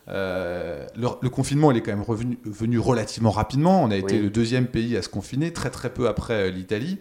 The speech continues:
Speaker 2: Oui.
Speaker 1: Donc finalement, la, la chaîne de commandement pour, euh, prendre une décision au niveau de la, de la société française, elle a été relativement rapide.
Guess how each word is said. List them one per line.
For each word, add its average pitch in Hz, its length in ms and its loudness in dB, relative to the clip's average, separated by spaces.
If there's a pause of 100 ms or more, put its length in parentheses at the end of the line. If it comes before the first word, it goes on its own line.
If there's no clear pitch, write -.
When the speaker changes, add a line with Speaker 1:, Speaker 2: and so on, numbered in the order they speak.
Speaker 2:
Oui. 92 260 -8
Speaker 1:
Donc 98 80 -6
finalement, 127 400 2
la, 90 140 2
la 101 100 -4
chaîne 151 240 4
de 120 80 6
commandement 139 580 4
pour, 95 280 -6
euh, 92 40 -6
prendre 120 280 0
une 101 140 0 (120)
décision 131 380 -2
au 123 40 4
niveau 110 220 -2
de 101 80 -4
la, 95 160 -8 (320)
de 113 80 8
la 104 60 0
société 123 420 -2
française, 123 400 -2
elle 104 80 0
a 95 60 0
été 92 180 -2
relativement 95 480 0
rapide. 185 360 0